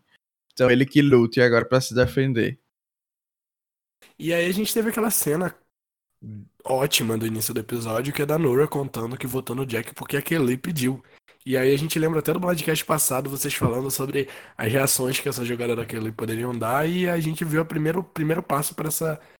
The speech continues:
Speaker 2: pra essa jogada desandar, né?
Speaker 1: Sim, e eu tinha até falado, né, que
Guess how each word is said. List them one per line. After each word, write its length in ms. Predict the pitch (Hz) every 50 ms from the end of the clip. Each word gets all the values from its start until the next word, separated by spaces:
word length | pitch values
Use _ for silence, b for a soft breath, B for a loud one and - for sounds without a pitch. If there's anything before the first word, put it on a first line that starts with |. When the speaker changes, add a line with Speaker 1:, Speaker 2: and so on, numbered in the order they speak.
| b b _
Speaker 2:
pra 120 | - 139
essa 100 | 127 147
jogada 400 | 143 147 151 143 143 139 147 147
desandar, 500 | 143 139 147 156 175 185 156 110 104 107
né? 140 | 104 98 98 _ _ _ _ _ _ _ _
Speaker 1:
Sim, 400 | - - - 208 190 156 139 123
e 100 | - 127
eu 120 | 135 131 131
tinha 160 | - 143 123
até 160 | 131 127 127
falado, 460 | 127 - - 147 170 156 131 113 117
né, 160 | 117 110 113 127
que 640 | - - 120 113 110 107 110 110 107 110 113 131